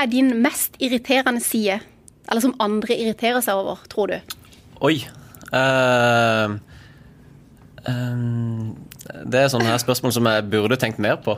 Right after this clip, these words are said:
Speaker 2: men som jeg ikke gjør. Men, eh, jeg kan si nå om dagen da, så, så er jeg veldig interessert i sjakk.
Speaker 1: Det har jeg
Speaker 2: Så,
Speaker 1: hørt, faktisk.
Speaker 2: ja, ja.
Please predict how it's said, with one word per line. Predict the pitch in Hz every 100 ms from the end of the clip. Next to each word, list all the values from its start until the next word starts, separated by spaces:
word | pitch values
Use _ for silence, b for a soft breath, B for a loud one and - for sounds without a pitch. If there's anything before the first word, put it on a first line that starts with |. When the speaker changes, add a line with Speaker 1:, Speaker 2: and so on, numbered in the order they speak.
| -
Speaker 2:
men | 131 123
som | 123
jeg | 117
ikke | 113 127
gjør. | 135
Men, | 147 143
eh, | 135 135 B B B B
jeg | -
kan | 147
si | 156
nå | 135 139 180
om | 123
dagen | 117 113
da, | 101 104
så, | 139 131 - 123
så | 135 127 120 113 110
er | 110 123
jeg | 120
veldig | 113 120
interessert | 117 117
i | 117
sjakk. | - - - - - -
Speaker 1:
Det | - 302
har | 349
jeg | 320
Speaker 2:
Så, |
Speaker 1:
hørt, | 466 -
faktisk. | - 139 196 202 -
Speaker 2:
ja, | 117
ja. | 151 -